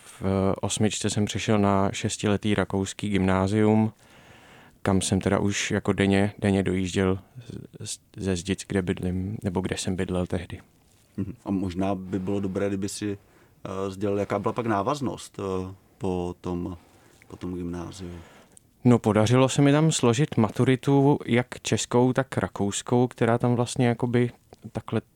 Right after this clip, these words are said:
Speaker 1: tam se nabízela. A to mi umožnilo, eh, vlastně jakoby vstup na jakoukoliv, eh, vysokou školu v Evropské unii.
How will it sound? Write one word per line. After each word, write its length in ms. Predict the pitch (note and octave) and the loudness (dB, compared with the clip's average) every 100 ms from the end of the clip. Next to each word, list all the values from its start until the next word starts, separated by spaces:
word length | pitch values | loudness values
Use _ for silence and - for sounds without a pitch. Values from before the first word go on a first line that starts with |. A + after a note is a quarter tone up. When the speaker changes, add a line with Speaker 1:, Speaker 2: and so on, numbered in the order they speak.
| _ _ - _ _ | _ _ -20 _ _
Speaker 1:
tam 260 | - A2+ A2+ | -2 -2 -2
se 180 | - C3+ | 0 4
nabízela. 600 | A2+ G2 A2 A#2 A#2 B2+ - - - - - - _ | 4 4 2 4 4 2 -4 -20 -20 -20 -20 -20 _
A 280 | - G#2 G2+ | 2 4 4
to 140 | - A2 | 4 4
mi 140 | A2+ | 4
umožnilo, 760 | A2 A2+ A2 A#2 A2 A2+ A2+ - | 6 4 4 4 6 6 4 2
eh, 40 | F2 G#2 G2+ | 0 2 2
vlastně 360 | G2+ - A2+ | 0 -2 0
jakoby 360 | G#2+ G2 G2+ G#2+ | 0 0 0 0
vstup 420 | - - A#2 G#2 | -2 -6 -2 0
na 160 | G#2+ G#2 | 2 4
jakoukoliv, 760 | G#2 G#2+ G#2+ A2 G#2+ A2 - G#2+ | 2 2 0 2 2 0 -6 -2
eh, 320 | G#2 G2+ G#2+ | 0 2 0
vysokou 380 | G2 G2 A2 G#2+ | -2 -4 -2 -2
školu 340 | G#2 - G#2 G#2 | -2 -2 -2 -2
v 80 | |
Evropské 480 | G#2 G#2 G2+ - A#2 | -2 -2 -2 -4 -4
unii. 440 | G2+ G2+ G2+ A2 | 0 2 2 2